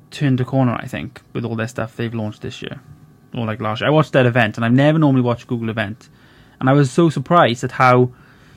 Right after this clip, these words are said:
I'm not gonna say Apple-like it is, but it, because they're the only type of events I watch, it was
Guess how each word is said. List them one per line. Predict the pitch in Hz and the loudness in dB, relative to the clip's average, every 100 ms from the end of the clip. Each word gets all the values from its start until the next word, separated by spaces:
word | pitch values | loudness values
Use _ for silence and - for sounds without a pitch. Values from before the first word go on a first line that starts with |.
| _ - | _ -2
I'm | |
not | 139 | 2
gonna | 123 | 2
say | 110 113 - - | 0 -4 -4 -4
Apple-like | 127 120 117 90 - | -4 -2 -4 -6 -8
it | - | -6
is, | 127 - - - | -6 -8 -20 -2
but | 139 143 - | 0 0 -4
it, | 113 147 | -8 -4
because | 135 160 | 2 2
they're | 151 143 | 4 4
the | 139 | 4
only | 131 | 4
type | 135 | 0
of | |
events | 127 131 127 | 0 0 2
I | 120 | 2
watch, | 131 120 - - | 2 2 0 -2
it | |
was | 127 127 | 0 -2